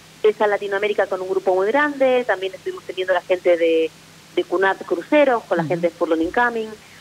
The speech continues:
Speaker 1: Así que está funcionando muy bien, es un show, eh, de danzas folclóricas argentinas en la ciudad de Buenos Aires,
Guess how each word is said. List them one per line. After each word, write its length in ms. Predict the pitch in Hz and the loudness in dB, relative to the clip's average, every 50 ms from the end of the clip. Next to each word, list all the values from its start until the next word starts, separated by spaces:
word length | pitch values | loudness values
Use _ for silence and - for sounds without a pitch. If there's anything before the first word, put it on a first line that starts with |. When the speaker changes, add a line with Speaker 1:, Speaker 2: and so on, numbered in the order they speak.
| - - | -12 -6
Speaker 1:
Así 240 | - 208 - - 262 | -6 -6 -4 -4 -6
que 80 | - 240 | -4 -2
está 120 | - 302 | -4 -2
funcionando 440 | - 320 285 269 277 233 240 240 240 | -2 -2 -4 -2 0 0 0 0 0
muy 160 | 240 240 254 | 0 0 0
bien, 260 | 262 302 311 320 311 | 2 2 2 0 0
es 220 | 294 247 220 - - | -2 -4 -6 -6 -8
un 80 | 208 | -8
show, 340 | - - 220 220 220 233 233 - - - - - - - - - | -4 0 2 2 2 0 -2 -6 -14 -20 -20 -20 -20 -20 -8 -2
eh, 260 | - 185 180 175 175 | 0 2 2 2 2
de 160 | 170 180 185 180 | 2 2 2 2
danzas 320 | 208 226 226 - 233 214 | 0 0 -2 -2 -4 -2
folclóricas 580 | - 214 196 - - 214 214 226 - 214 196 - | 0 0 0 0 0 -2 0 0 -2 -2 -2 -4
argentinas 600 | 190 - - 202 214 - 277 294 285 285 269 277 - - - - | -4 -4 -4 -4 -4 -2 0 0 0 0 -2 -2 -8 -20 -16 -10
en 120 | - 330 349 | -8 -4 -4
la 120 | 330 285 | -4 -4
ciudad 180 | - - 240 240 | -2 0 0 0
de 60 | 233 | 2
Buenos 260 | 226 208 214 214 - | 0 -2 -2 -2 -2
Aires, 380 | 311 294 294 285 285 269 294 | 0 0 0 2 0 0 0